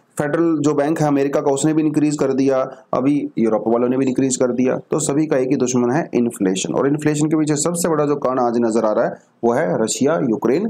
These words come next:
crisis, है ना। चलिए आगे बढ़ते हैं। The Indian patent regime and its clash with the U S norms। ठीक है,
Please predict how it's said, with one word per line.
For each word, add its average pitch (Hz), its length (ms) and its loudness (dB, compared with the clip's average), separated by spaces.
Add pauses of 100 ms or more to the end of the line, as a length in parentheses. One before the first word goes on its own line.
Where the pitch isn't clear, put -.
crisis, - 520 -6 (240)
है 185 60 -2
ना। 196 220 -2 (840)
चलिए 120 160 2
आगे 127 100 0
बढ़ते 127 220 0
हैं। 151 160 -2 (280)
The 175 180 -2
Indian 208 360 2 (140)
patent 202 380 0
regime 175 480 0
and 175 240 0
its 160 200 -2
clash 151 480 0
with 131 160 0
the 180 100 0 (200)
U 120 100 2 (180)
S 196 140 -4 (120)
norms। 87 440 -2 (300)
ठीक - 180 0
है, 123 100 0